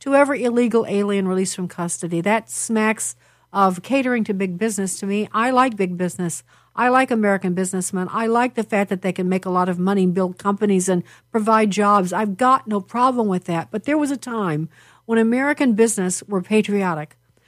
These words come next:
when these great titans of the Northeast and the turn, mid-century actually loved their country.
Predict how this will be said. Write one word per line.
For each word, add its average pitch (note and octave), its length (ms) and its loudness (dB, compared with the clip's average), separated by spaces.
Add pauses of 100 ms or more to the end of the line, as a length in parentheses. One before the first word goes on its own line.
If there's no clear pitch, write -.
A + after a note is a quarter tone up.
(140)
when A3+ 220 4
these C4+ 240 2
great A3+ 460 -2
titans F3 640 -6
of G3+ 240 -2
the G#3 120 4
Northeast A3+ 760 -2
and G3 120 -2
the F3+ 80 0
turn, A#3 340 -4
mid-century G#3 1200 -2 (580)
actually C#4+ 440 2
loved A#3+ 380 4
their A#3 140 2
country. A3+ 580 -2